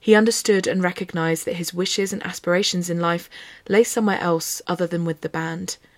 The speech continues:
He called us, told us that, and even picked Natsa. When at eleven I told my guitar teacher Pauli Kavets that we were forming a band,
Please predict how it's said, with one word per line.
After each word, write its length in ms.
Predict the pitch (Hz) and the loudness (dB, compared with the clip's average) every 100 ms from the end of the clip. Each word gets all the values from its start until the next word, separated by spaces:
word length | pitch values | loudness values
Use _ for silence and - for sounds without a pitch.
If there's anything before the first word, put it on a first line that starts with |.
| _ _ _ | _ _ _
He 120 | - | -10
called 340 | 180 - 214 208 | -6 2 4 4
us, 320 | 202 208 - - - - | 2 -2 -10 -14 -20 -6
told 200 | 190 180 | 0 0
us 120 | 170 | 0
that, 280 | 160 156 - _ - | 0 0 -2 _ -4
and 100 | 190 | 2
even 240 | 226 226 | 2 0
picked 320 | 190 185 - - | -2 -4 -6 -4
Natsa. 460 | 180 208 - - - _ _ _ _ _ _ _ _ - | -4 -4 -8 -10 -10 _ _ _ _ _ _ _ _ -2
When 280 | 202 277 | 4 6
at 80 | - | 6
eleven 420 | 190 180 175 165 - | 4 4 4 2 2
I 120 | 170 | 0
told 260 | - 175 | 2 0
my 140 | 175 165 | 2 -2
guitar 340 | 165 - 175 | -2 -2 -2
teacher 260 | - 170 165 | -2 -4 -4
Pauli 300 | 170 160 156 | -2 0 0
Kavets 560 | - 180 165 160 - | 2 2 4 0 -2
that 180 | - 175 | 0 2
we 140 | 175 175 | 4 2
were 80 | |
forming 380 | 170 180 185 208 | 0 -2 0 -2
a 40 | 190 | -2
band, 400 | 160 156 160 | 0 2 0